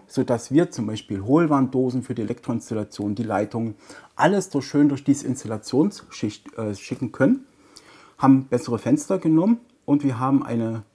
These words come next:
ein Kamin mit Wassertasche auf Pelletbasis. Ja, und so hat sich das Ganze dann zum Energieeffizienzhaus fünfundfünfzig entwickelt. Ich muss sagen,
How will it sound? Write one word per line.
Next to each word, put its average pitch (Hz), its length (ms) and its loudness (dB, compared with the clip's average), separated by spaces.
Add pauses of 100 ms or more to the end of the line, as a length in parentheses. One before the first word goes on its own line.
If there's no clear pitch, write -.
ein 120 180 -4
Kamin 143 480 0 (420)
mit - 200 -6
Wassertasche 117 640 -2
auf - 180 -8
Pelletbasis. - 760 2 (360)
Ja, 139 180 -4 (460)
und 117 100 -6
so 202 200 8 (100)
hat 160 160 4
sich 151 100 -2
das 139 140 -2
Ganze 135 260 -2
dann 120 220 -6 (160)
zum 107 240 -14 (220)
Energieeffizienzhaus 107 1120 -8
fünfundfünfzig 131 680 2
entwickelt. 101 340 -6 (840)
Ich 214 160 4
muss 254 220 6
sagen, 202 340 -4